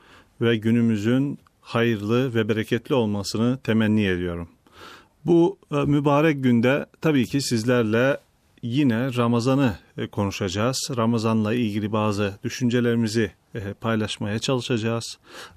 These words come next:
Ramazanımızın nasıl daha iyi bir Ramazan,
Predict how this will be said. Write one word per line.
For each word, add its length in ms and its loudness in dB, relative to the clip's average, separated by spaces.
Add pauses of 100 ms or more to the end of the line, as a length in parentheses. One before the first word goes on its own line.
Ramazanımızın 1000 0 (640)
nasıl 560 0
daha 380 2
iyi 300 0
bir 200 -2
Ramazan, 640 -2